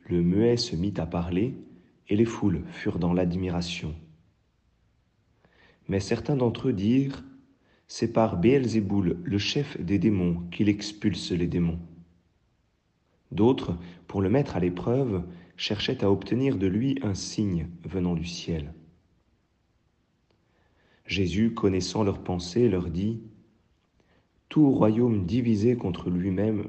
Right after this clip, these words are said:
devient désert. Ses maisons s'écroulent les unes sur les autres. » Si Satan lui aussi est divisé contre lui-même,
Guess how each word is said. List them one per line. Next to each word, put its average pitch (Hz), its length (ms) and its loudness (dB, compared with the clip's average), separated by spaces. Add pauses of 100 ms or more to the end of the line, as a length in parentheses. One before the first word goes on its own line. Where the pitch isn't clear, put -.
devient 95 580 0 (100)
désert. 90 640 2 (640)
Ses - 160 -2
maisons 120 260 4
s'écroulent 104 600 -4 (100)
les 95 220 -2
unes 107 120 0
sur - 220 -6
les 87 160 -2
autres. » - 360 -10 (1500)
Si - 260 -8
Satan 110 440 0
lui 90 160 2
aussi 90 480 0
est 87 120 -2
divisé 107 540 2
contre 95 360 -4
lui-même, 104 560 0